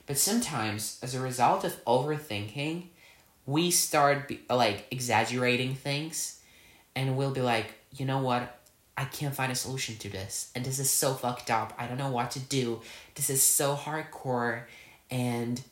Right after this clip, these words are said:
there's no way out of this." But in reality,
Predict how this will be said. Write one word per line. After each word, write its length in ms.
there's 220
no 120
way 160
out 220
of 140
this." 460
But 320
in 160
reality, 840